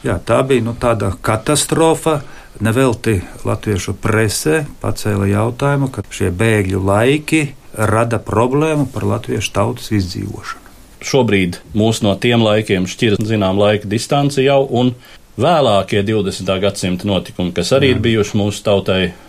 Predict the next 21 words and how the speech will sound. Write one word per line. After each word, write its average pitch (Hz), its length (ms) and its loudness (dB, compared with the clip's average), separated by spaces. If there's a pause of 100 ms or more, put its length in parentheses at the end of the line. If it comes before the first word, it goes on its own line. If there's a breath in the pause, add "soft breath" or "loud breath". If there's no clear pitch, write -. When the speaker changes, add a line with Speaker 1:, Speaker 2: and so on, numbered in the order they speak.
Speaker 2:
visnotaļ 95 580 -2
traģiski 107 540 0
un 90 100 -2
postoši, 117 640 0
ir 101 80 -2
mazliet 113 400 2
aizēnojuši, 73 960 -2 (100)
kā 76 160 -2
mēs 73 240 -6
secinājām, 87 640 0
pirmo 92 400 2
lielo 92 380 4 (340 loud breath)
latviešu 90 640 0 (180)
padzīšanu 92 680 0
trimdā. 92 460 0 (400 loud breath)
Jā, 117 220 2
es - 380 -2
lietoju 120 460 2
šo 127 180 0
apzīmējumu 104 560 0
padzīšana. 104 720 0